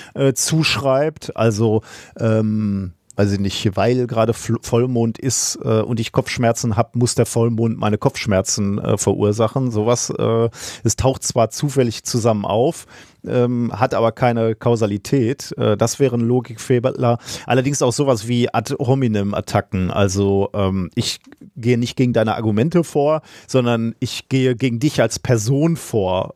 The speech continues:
äh, und sage, äh, ja, du hast doch mal, äh,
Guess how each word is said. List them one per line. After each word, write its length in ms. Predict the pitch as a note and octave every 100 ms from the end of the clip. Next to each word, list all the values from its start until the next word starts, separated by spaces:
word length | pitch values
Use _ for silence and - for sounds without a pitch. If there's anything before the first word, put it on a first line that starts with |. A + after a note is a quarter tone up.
| -
äh, 40 |
und 380 | G#2+ G2 G2 G2+
sage, 800 | A2 G#2 G2+ F#2+ F#2+ A2+ G2+ F#2+
äh, 280 | - - A2+
ja, 80 |
du 120 | A2+ A#2+
hast 180 | C#3+ D3+
doch 80 |
mal, 800 | C#3 C3 B2 A#2 G#2+ A#2+ A#2
äh, 40 | A2+